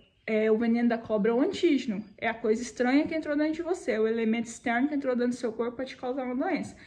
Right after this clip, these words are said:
O seu corpo vai tentar produzir anticorpos pra se livrar,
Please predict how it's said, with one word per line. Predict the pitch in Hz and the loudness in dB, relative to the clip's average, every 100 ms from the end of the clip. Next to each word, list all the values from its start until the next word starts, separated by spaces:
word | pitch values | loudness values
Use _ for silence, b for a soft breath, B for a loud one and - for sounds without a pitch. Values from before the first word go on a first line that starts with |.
| B B B B | B B B B
O | 240 | -8
seu | - 202 | -6 -6
corpo | - 285 294 277 214 | 0 2 2 0 -2
vai | 208 220 | -2 0
tentar | 247 240 | -2 -4
produzir | 220 233 220 240 | -4 -4 -2 -2
anticorpos | 240 - 240 240 - | -4 -4 -2 -2 -4
pra | - 269 | -10 -8
se | - | -2
livrar, | 277 320 285 269 | -2 0 -2 -2